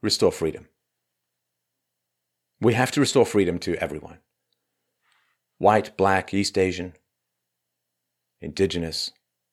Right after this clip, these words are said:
doesn't matter. Everything, everyone. The solution to all of this is freedom. And people make this mistake and they say, "Well, if we don't have a welfare state, it's really cruel, it's really mean." No. No, no, no, no, no.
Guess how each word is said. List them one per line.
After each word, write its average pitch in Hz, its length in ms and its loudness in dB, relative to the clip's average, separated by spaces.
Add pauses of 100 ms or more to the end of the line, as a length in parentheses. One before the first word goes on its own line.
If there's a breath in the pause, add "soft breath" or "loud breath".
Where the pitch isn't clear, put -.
(680)
doesn't 113 240 -4
matter. 85 380 -10 (260)
Everything, 101 480 -2
everyone. 104 480 -2 (840)
The 113 60 0
solution 147 600 4 (480)
to - 100 -6
all 127 240 8
of 127 100 2
this - 200 -2
is - 80 2
freedom. - 360 -4 (2250)
And 143 100 0
people 214 200 6
make 208 160 6
this - 140 2
mistake 156 400 4
and 110 100 2
they 107 60 4
say, 113 220 4
"Well, 101 380 2 (800)
if - 140 -6
we 98 60 -6
don't 147 260 4
have 107 180 -4
a - 40 -16
welfare 117 320 2
state, - 180 -6
it's 104 120 -10
really 98 140 -2
cruel, 117 380 6
it's - 140 -6
really 98 160 2
mean." 110 140 0
No. 147 400 4 (480)
No, 101 160 0
no, 85 120 -4
no, 76 120 -8
no, 76 100 -18
no. - 180 -20